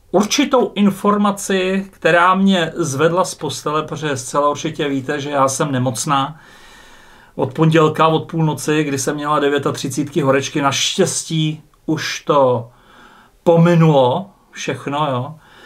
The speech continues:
A můžu vám taky říct, že, eh,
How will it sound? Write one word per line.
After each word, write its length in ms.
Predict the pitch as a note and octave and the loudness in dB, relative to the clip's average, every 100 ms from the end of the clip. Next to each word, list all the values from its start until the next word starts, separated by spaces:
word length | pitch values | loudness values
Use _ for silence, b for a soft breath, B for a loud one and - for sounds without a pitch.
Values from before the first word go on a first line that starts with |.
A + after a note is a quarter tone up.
| B B | B B
A 280 | - C3 B2+ | 0 2 2
můžu 260 | B2+ C3 D3 | 0 0 0
vám 180 | D#3 | 0
taky 280 | D#3 D3 E3 | -2 -6 -6
říct, 520 | B2+ C3+ C#3+ - - D3+ | -4 -4 -6 -10 -8 -8
že, 200 | A#2+ D3 | -6 -4
eh, 380 | C#3+ C3+ C3+ C3+ | 2 4 4 4